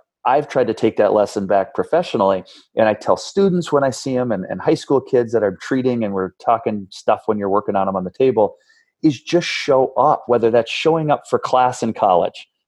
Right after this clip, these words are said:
You know, even if you're not even think you're paying attention, these ki-, the college kids kill me and wonder why they don't do well on tests. I'm like, "Just show up. You're paying to be there.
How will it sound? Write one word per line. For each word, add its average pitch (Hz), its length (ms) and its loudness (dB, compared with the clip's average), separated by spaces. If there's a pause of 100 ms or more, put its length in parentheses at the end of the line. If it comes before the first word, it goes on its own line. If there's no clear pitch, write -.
(200)
You 127 120 0
know, 147 160 2 (100)
even 220 260 0
if 233 120 0
you're 190 80 0
not 170 160 2
even 143 160 0
think 147 180 -2
you're 131 80 -2
paying 120 240 0
attention, 107 460 -2
these 98 180 -4
ki-, - 220 -18
the 113 100 -2
college 147 400 0
kids - 180 -4
kill 135 300 0
me 98 220 -6 (360)
and 113 140 -2
wonder 127 240 0
why 123 100 0
they 117 100 0
don't 110 180 -4
do 117 80 -4
well 110 180 0
on 101 100 -2
tests. 135 220 -4
I'm 131 60 -4
like, 131 100 -8
"Just 208 140 -8
show 226 300 -2
up. 208 260 -6
You're 147 100 2
paying 175 480 -2
to 117 80 -8
be 143 140 0
there. 98 260 2